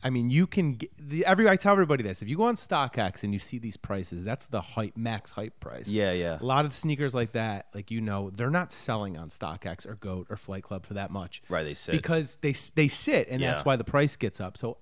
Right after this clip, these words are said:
Speaker 1: everybody that's buying those shoes are buying them on a, le-, you know, you get 'em verified and everything like that on the, uh, like, you have to have a guy. You know what I mean?
Speaker 2: Yes,
Speaker 1: Like,
Speaker 2: of
Speaker 1: I have,
Speaker 2: course.
Speaker 1: I
Speaker 2: Yeah,
Speaker 1: have
Speaker 2: yeah.
Speaker 1: a guy.
Speaker 2: Yeah.
Speaker 1: And, you know, he'll always present something to me where I'm like, "No, too much," or, "No, I'm not
Speaker 2: Yeah.
Speaker 1: ready to do it."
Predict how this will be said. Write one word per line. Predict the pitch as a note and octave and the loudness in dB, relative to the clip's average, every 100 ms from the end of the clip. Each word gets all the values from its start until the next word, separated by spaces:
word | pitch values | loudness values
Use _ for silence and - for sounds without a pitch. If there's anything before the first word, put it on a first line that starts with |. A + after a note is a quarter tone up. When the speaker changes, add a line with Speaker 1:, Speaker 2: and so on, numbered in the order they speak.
| - | -6
Speaker 1:
everybody | C#3+ D#3 G3 G3+ F#3+ | -2 0 2 2 2
that's | C3 | 0
buying | G#2 G2+ G#2+ G#2 G2+ | -4 -2 0 0 -2
those | G2+ G2 | -4 -4
shoes | - F#2+ F2 F2+ - - - - - - | -8 -8 -8 -8 -12 -16 -20 -20 -20 -8
are | G#2+ | -6
buying | F#2+ G#2+ G#2 G#2 G2+ | -4 -4 -2 -4 -4
them | G2 G2 G2+ - | -6 -6 -8 -4
on | G#2 G#2 G2+ - | -2 -2 -2 -4
a, | G#2+ | -6
le-, | G2 G#2 - | -4 -6 -4
you | |
know, | A2 | -4
you | G2+ | -4
get | A#2 A2+ | -4 -4
'em | G#2 G2 | -4 -6
verified | G2 G2+ G#2+ G#2 G2+ | -2 -2 -2 -6 -6
and | G2+ | -8
everything | G2+ G2+ | -10 -8
like | G2 F#2+ | -8 -6
that | G2+ | -6
on | F2+ F#2+ | -6 -6
the, | F#2 E2+ - - - - - - - A2 A#2 | -8 -8 -16 -20 -20 -18 -18 -20 -14 -10 -8
uh, | G#2+ | -6
like, | G#2 - - | -6 -8 -4
you | C#3 | 0
have | C3+ | 2
to | B2 | 0
have | G#2+ | -2
a | |
guy. | F#2+ C#2+ D2+ - - - - - - - - | -6 -14 -18 -20 -20 -20 -20 -20 -20 -20 -12
You | A2 | -4
know | |
what | |
I | |
mean? | A2 | 4
Speaker 2:
Yes, | C3 | 4
Speaker 1:
Like, | B2+ | 6
Speaker 2:
of | |
Speaker 1:
I | C3+ | 4
have, | |
Speaker 2:
course. | C3+ G#2 - | 4 2 8
Speaker 1:
I | D#3+ | 10
Speaker 2:
Yeah, | |
Speaker 1:
have | D3+ | 10
Speaker 2:
yeah. | C#3 | 8
Speaker 1:
a | |
guy. | A2+ A2 G#2 G#2 G#2 | 6 4 2 0 0
Speaker 2:
Yeah. | G#2 F#2 E2 C#3+ | 2 4 2 -2
Speaker 1:
And, | C3+ C3 | -2 0
you | C#3+ | 0
know, | C3 | 0
he'll | - F3+ | 2 4
always | F3+ E3+ D#3+ D3+ | 6 6 6 2
present | - B2 C3 B2+ | 0 2 2 2
something | C3 A#2 A#2 | -2 -2 -8
to | - | -8
me | B2 | -6
where | A#2 A#2 | -4 -4
I'm | G#2+ | -4
like, | G#2+ G2+ | -6 -6
"No, | A#2 B2+ B2 A#2+ - | -2 0 2 2 -2
too | - | -6
much," | B2 A2+ G#2+ | -4 -4 -6
or, | G#2+ | -6
"No, | G#2+ A#2 A#2 A2+ | -2 0 0 -2
I'm | |
not | A2 A2 | -4 0
Speaker 2:
Yeah. | G2 | 2
Speaker 1:
ready | E2+ | 2
to | G#2 | 0
do | A2 A2 | -2 -2
it." | G#2+ | -4